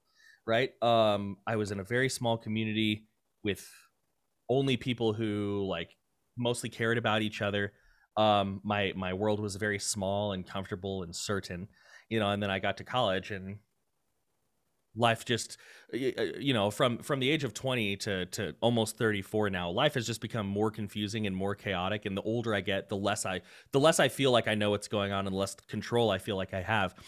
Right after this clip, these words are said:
And so sometimes what I'll do is I will, I will, uh, kind of get stuck in the past because it's comfortable, right? Like, it's okay to have, like, our old favorite games that we like and watch an old show, but sometimes, like,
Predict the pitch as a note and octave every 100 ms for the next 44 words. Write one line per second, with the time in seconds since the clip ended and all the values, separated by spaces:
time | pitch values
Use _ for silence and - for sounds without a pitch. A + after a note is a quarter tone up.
0 | - - - - B2 C3+ F#3+ A#3 F3 A2
1 | G2+ D3 A#2+ A#2+ _ _ _ _ _ _
2 | _ _ - C3+ A2+ A#2 A#2 A2 A2 A#2
3 | A#2 A2+ G#2+ F#2 G2 F2 E2 D#2+ - _
4 | _ - A#2 - - - F3 E3 B2+ -
5 | - B2+ B2+ B2 G#2 - C3 B2 - G#2
6 | G#2+ F2 - - C3+ A2 E2 E2 F2+ A2+
7 | - - - - F#3 A#3+ C#4 E3+ C3+ C3
8 | A2 A2 G#2+ G2+ G2 A2 - G#2+ G2+ F2+
9 | - F#2 G#2+ G2 F2+ F2+ F2 F2+ G2 G#2+
10 | G2 A2 A2 F#2+ F2+ - A2 G#2 F2 -
11 | C#3+ C3+ G#2 G2 F2+